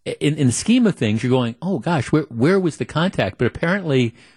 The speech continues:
what the cardiologists are saying, that the, the hit was, i-, if you hit at a certain part of the body right between heartbeats, you can essentially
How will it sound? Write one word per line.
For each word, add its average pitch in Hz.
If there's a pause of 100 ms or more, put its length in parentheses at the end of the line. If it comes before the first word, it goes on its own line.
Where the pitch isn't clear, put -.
(120)
what 143
the -
cardiologists 143
are 117
saying, 98
that 101 (380)
the, 117
the 107
hit -
was, 107 (360)
i-, 127
if 123
you 113
hit 196
at 180
a 117
certain 202
part 147
of 131
the 117
body 110
right 110
between 131
heartbeats, 101
you 110
can 113
essentially 113